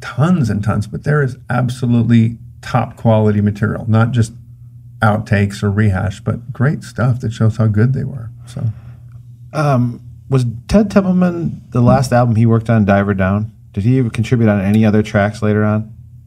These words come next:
Speaker 1: Um, I think that's fair to say, but it's not entirely true. For example,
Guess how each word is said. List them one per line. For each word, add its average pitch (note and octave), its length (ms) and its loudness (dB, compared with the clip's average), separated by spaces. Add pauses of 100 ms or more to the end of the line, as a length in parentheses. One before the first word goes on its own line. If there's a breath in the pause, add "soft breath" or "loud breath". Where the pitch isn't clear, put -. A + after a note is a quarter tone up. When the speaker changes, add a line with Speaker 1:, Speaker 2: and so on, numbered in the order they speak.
(140)
Speaker 1:
Um, C3+ 420 0
I C3+ 140 2
think - 400 -4
that's C#3+ 220 0
fair C#3 320 0
to A#2+ 180 -2
say, A#2 680 0 (300)
but C#3 160 2
it's C#3 140 -4
not D3+ 160 0
entirely C3+ 520 0
true. B2 640 0
For C3 220 -2
example, B2 760 0